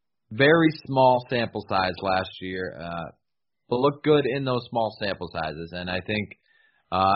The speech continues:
anyone who's been around the program, they've, they've known that the progression from early in the year, you know, you went to a lot of practices last fall. Uh, the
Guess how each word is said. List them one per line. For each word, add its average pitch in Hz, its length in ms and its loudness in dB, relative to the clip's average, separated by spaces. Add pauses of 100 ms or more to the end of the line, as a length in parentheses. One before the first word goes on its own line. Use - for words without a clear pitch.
anyone 120 300 0
who's 117 180 -2
been 120 160 0
around 113 240 4
the 110 160 -4
program, 117 540 0
they've, 104 280 0 (120)
they've 98 160 -2
known 107 380 2
that 101 240 2 (200)
the 113 60 -6
progression 110 720 0
from 104 180 -2
early 113 300 0
in 110 80 -2
the 110 80 -4
year, 110 200 0
you 101 120 -2
know, 98 80 -2
you 107 180 -2
went 117 220 0
to - 80 -6
a 107 100 2
lot 107 220 4
of 107 80 -2
practices 107 640 -2
last 104 280 0
fall. 107 440 2 (380)
Uh, 98 120 0
the 104 140 -2